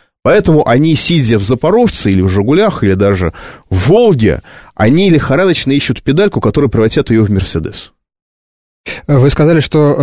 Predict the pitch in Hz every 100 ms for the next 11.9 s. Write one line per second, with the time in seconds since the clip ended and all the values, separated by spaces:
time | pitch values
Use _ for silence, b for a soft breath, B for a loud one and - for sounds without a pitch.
0 | 135 123 135 160 127 143 131 135 - 131
1 | 135 151 123 120 135 123 139 117 117 113
2 | 117 - 123 113 - - - 113 123 123
3 | 120 - 120 117 120 147 143 117 107 -
4 | 107 160 208 - - 104 131 190 - 107
5 | 123 143 131 - 104 - - 143 165 113
6 | 87 110 - - 90 87 - 87 73 -
7 | - - _ _ _ _ _ _ _ _
8 | - 117 - - 139 185 170 170 143 160
9 | 170 175 139 139 151 135 190 185 190 143
10 | - 165 120 104 117 131 104 107 - 98
11 | 90 - 85 - 95 85 82 80